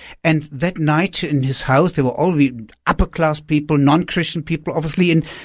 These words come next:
he, Tina and I, we gave our talk and we said, "This is our dream. We want to build it and we believe God can do it."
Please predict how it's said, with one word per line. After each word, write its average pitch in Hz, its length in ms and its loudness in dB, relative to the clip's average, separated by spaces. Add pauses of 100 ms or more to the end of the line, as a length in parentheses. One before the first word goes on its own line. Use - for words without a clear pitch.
he, - 100 -8
Tina 208 440 2
and 160 100 4
I, 170 240 2
we 147 500 -4
gave 160 300 0
our 135 100 0
talk 175 380 -2
and 175 60 -4
we 160 40 -2
said, 147 240 -2
"This 226 120 2
is - 80 -4
our 180 180 2
dream. 139 560 0 (180)
We 156 60 -2
want 180 140 0
to 175 80 -2
build 208 360 4
it 143 160 -4 (220)
and 180 100 2
we 185 60 0
believe 185 260 0
God 202 240 4
can 175 180 2
do 214 200 4
it." 139 100 2